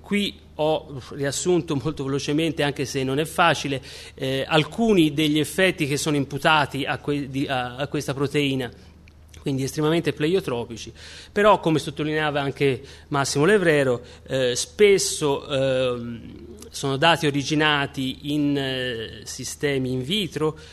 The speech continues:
eh, di espressione ectopica, ehm, e spesso, eh, di modelli epatocitari, eh, quindi difficilmente traslabili.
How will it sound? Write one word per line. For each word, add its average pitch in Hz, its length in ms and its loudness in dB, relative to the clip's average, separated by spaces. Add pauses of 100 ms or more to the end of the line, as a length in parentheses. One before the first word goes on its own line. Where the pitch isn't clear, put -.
(180)
eh, 123 360 -2
di 127 100 -2
espressione 143 720 0
ectopica, 165 960 0
ehm, 127 920 -4
e 160 120 -6
spesso, 156 540 -2
eh, 139 160 -4
di 131 80 -4
modelli 143 340 0
epatocitari, 135 760 0 (800)
eh, 139 640 -2 (300)
quindi 165 560 -2 (500)
difficilmente 151 720 0
traslabili. 123 720 -2